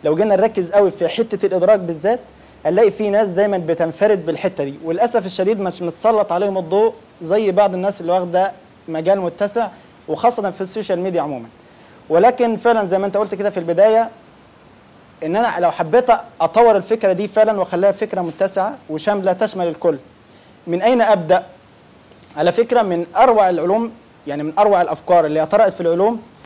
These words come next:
فكرة إن أنت إزاي تتعامل مع الناحية العقلية في الجانب الإدراكي،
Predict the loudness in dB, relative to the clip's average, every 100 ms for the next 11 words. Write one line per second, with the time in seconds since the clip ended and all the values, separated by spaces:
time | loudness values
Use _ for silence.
0 | -20 -14 -2 -2 0 -2 -2 -18 -20 -20
1 | -20 -20 -12 -6 -4 -2 -2 0 2 2
2 | 2 2 0 0 0 -2 -2 -4 -4 -2
3 | 0 2 0 -2 -2 2 0 -2 -14 -20
4 | -8 -4 -2 -2 0 0 0 -4 -4 -2
5 | -4 -6